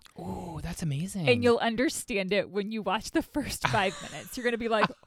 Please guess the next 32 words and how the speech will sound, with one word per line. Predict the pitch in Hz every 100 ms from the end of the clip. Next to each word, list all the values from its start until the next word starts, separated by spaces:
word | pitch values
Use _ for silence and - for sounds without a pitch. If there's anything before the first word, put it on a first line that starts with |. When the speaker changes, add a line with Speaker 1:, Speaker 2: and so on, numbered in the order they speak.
| -
Speaker 2:
"Oh | 233 302
my | 233 208
God, | 208 - 240 330
what | 233
is | 214
happening?" | 175 214 349 381 - 311 - 240
Speaker 1:
That's | 160
insane. | 170 156 165 170
Is | 135 139
it | 147
like | 160
a, | 170 151 135 120
like | 127 127
a |
sci-fi | 120 - 98 107 - 131 127 127 127 123 127
kind | - 135
of | 131
thing? | 147 160 180 196 _
Speaker 2:
I | - 247 269 359 339 233
don't | 269 226 220 226 _
know | 254 226 214 202 202 196
how | 208 - 202 226
to | - 233
Speaker 1:
How | 208
to |
Speaker 2:
describe | 208 - 180 95 92
Speaker 1:
describe |
it? | 220 240
Speaker 2:
it | 226
Speaker 1:
Okay. | 220 -
Speaker 2:
because | - - 226 214
it's | 226 - - - - - -